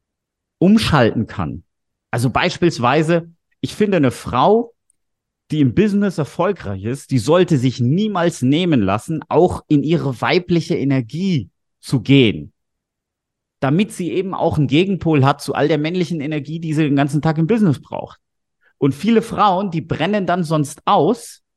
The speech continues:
ist jetzt meine Hypothese, wenn sie nur in der männlichen Energie sind, sich nie in die weibliche Energie begeben, die brennen dann einfach irgendwann aus, weil sie zu, zu stark von der Natur entfernt sind.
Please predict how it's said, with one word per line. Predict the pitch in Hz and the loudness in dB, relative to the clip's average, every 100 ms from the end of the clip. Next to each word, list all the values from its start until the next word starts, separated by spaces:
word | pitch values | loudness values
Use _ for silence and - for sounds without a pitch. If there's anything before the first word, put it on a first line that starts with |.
| _ _ _ | _ _ _
ist | - | -12
jetzt | 95 - | -12 -6
meine | 85 85 | -4 -4
Hypothese, | 82 - 123 117 110 147 _ - _ _ | -4 -2 0 2 0 -4 _ -20 _ _
wenn | - 180 | 0 2
sie | 175 170 | 2 2
nur | 180 | 4
in | 247 | 4
der | 220 | 2
männlichen | 190 202 190 185 | 2 2 2 2
Energie | 147 160 135 139 | 0 0 -2 -4
sind, | 113 101 98 - - _ | -6 -6 -8 -14 -20 _
sich | - 143 | -4 2
nie | 170 240 | 4 4
in | 214 | 4
die | 170 | 2
weibliche | 156 165 143 127 | 2 2 0 0
Energie | 110 95 110 | -4 -4 -6
begeben, | 101 82 104 139 165 - _ | -6 -2 0 0 -4 -10 _
die | 139 | -4
brennen | - - 208 226 | -2 0 2 2
dann | 214 | 0
einfach | - 208 185 180 | 0 -2 -4 -4
irgendwann | 180 202 196 165 160 | -2 0 0 0 -2
aus, | 165 190 - - - | 2 2 0 -10 -12
weil | - 131 | -6 -4
sie | 151 | -4
zu, | 143 - 233 226 175 - _ _ | -10 -4 -2 0 -4 -10 _ _
zu | - 208 214 | -6 -2 0
stark | 196 - 175 175 180 - | 0 -2 0 0 0 -4
von | 165 | 0
der | 147 | 2
Natur | 147 139 - - | 2 -2 -2 -2
entfernt | 117 - - 165 180 156 | -2 -2 -2 -2 -2 -8
sind. | 95 - - | -14 -14 -18